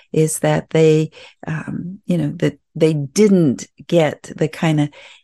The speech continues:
"Yay, you, welcome to the world. I really like what you're saying. And here, tell me more." In fact, m-, a lot of us were neglected.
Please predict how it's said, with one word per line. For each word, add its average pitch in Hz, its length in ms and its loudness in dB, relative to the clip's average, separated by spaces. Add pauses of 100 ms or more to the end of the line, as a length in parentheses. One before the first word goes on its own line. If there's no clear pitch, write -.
"Yay, 214 560 6
you, 202 720 4
welcome 202 440 2
to 196 180 -2
the 190 140 -2
world. 190 500 2
I 170 200 -4
really 196 500 2
like 185 440 -2
what 180 180 -4
you're 175 120 -2
saying. 170 600 0
And 165 220 0
here, 185 380 2
tell 190 260 0
me 185 200 2
more." 165 540 2 (540)
In 170 180 0
fact, 170 580 0 (340)
m-, 175 260 2 (120)
a 160 120 0
lot 170 280 2
of 170 180 -2
us 156 440 -6 (240)
were 160 580 4
neglected. 156 880 -2